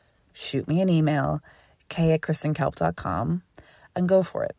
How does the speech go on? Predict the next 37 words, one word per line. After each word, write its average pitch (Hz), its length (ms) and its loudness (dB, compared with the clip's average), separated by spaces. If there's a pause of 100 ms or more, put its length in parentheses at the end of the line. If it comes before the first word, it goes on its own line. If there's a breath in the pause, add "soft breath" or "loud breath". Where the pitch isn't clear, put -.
(320)
'Cause 190 140 0
here's 247 240 2
the 226 60 2
big 202 180 4
tragedy. 156 520 4 (1400)
People 214 260 6
I 214 100 10
know 151 400 2 (720)
have 156 240 0
waited, 147 460 2
'cause 175 120 2
I 175 160 4
ask 180 240 6
clients, - 340 -4
"How 165 120 4
long 170 140 2
have 160 100 0
you 156 100 -4
followed 139 380 0
me - 240 -6 (400 soft breath)
before - 220 0
you 160 80 2
decided 143 360 -2
to - 80 -10
work - 200 -6
with - 120 -10
me?" - 240 -10 (960 loud breath)
The 175 160 0 (100)
answer 220 460 6
is 160 300 6
often 151 680 4 (120)
six - 400 0
years, - 520 -6
nine 147 260 2
years, - 580 -6
ten 156 260 0
years. - 640 -6